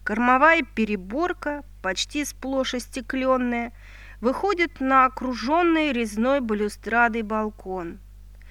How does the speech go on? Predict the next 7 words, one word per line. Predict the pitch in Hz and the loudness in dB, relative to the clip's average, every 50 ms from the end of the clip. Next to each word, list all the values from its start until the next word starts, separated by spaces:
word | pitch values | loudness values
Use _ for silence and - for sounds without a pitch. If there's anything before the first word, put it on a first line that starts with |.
| - - - - - - | -20 -20 -20 -18 -18 -16
Всякие | - - 359 370 302 - 285 285 | -6 -4 -2 -2 -2 0 0 2
морские | 277 262 247 240 233 - - - 254 240 214 | 2 2 2 0 -2 -6 -6 -4 -4 -4 -4
предметы | - 240 226 240 208 233 247 277 339 370 349 - 262 233 220 | -4 -4 -4 -2 0 0 0 2 0 0 -2 -2 -2 -2 -2
и | 208 | -4
сувениры | - - 233 220 226 226 233 247 277 320 330 320 269 | -4 -4 -2 0 2 2 2 4 4 2 2 0 0
по | 247 269 269 269 | 0 0 0 0
стенам, | 254 - - - 269 262 254 247 240 233 240 240 | -2 -4 -8 -6 -2 -2 0 0 0 -2 -2 -4